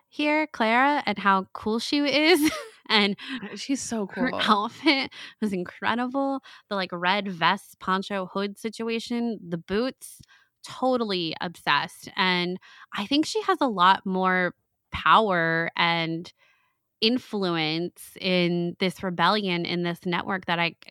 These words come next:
Speaker 1: originally thought. We see her in the antiquity shop listening in on Luthen and Mon Mothma's conversation.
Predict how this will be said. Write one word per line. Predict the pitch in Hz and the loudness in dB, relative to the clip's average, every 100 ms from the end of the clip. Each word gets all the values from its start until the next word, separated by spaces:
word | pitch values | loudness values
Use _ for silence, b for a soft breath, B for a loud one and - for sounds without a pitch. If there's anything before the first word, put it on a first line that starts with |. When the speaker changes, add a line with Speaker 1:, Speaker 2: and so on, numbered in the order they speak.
| - - | -20 -4
Speaker 1:
originally | 190 180 185 185 180 175 | -2 0 0 0 -2 -4
thought. | - - 226 185 - B B - | -4 0 2 2 0 B B -6
We | 208 | -6
see | - 247 247 | -4 -4 -2
her | 214 190 | 0 0
in | 190 185 180 | 0 0 2
the | 175 175 170 170 - 202 | 2 2 2 -2 -4 -2
antiquity | 190 - 226 214 | -2 -2 -2 -2
shop | 185 185 180 | 0 0 0
listening | 185 190 220 185 175 | -2 -2 0 2 2
in | 185 160 196 B B B - | 2 -2 -6 B B B 4
on | 175 170 170 170 | 4 4 2 -4
Luthen | 175 190 185 190 | -2 -2 0 0
and | 175 | 2
Mon | 170 170 | 0 2
Mothma's | 165 165 190 165 - | 2 2 0 -4 -2
conversation. | 180 170 165 - 165 180 196 - 208 | -2 -2 -4 -6 -8 -6 -6 -6 -8